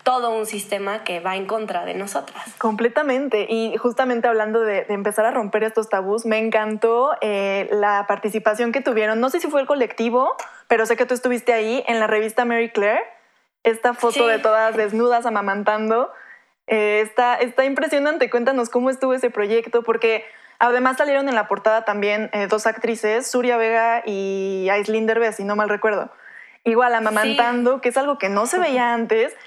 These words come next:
Speaker 2: Me encanta que esta revista haya hecho eso y ustedes salieron también y este artículo. Cuéntanos de qué se trató ese proyecto.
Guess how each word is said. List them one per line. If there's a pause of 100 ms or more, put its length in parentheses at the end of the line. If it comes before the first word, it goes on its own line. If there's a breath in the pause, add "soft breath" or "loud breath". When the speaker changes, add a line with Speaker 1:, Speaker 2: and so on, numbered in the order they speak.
(200 loud breath)
Speaker 2:
Me
encanta
que
esta
revista
haya
hecho
eso
y
ustedes
salieron
también
y
este
artículo.
Cuéntanos
de
qué
se
trató
ese
proyecto.